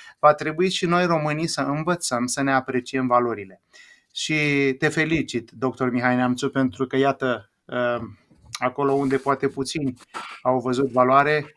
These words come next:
oamenii mari ai lumii au pus preț și au gândit valoare. Și, de asemenea, mulțumesc pentru acuratețea cu care ai prezentat informațiile.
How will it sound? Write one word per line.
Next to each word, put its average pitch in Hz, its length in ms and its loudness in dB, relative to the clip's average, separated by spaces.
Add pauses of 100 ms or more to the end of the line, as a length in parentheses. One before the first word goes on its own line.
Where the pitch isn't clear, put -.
(120)
oamenii 139 460 2
mari 139 280 6
ai 131 120 2
lumii 135 520 0
au 120 180 -4
pus 123 240 -4
preț 131 380 -6
și - 120 -8
au 123 140 2
gândit 117 440 -6
valoare. 131 400 2 (220)
Și, - 120 -8
de 151 80 6
asemenea, 190 500 6
mulțumesc 165 480 0
pentru 175 420 -2
acuratețea 151 680 0
cu 156 120 -8
care 143 200 0
ai 139 80 -2
prezentat 135 500 -4
informațiile. 139 760 -4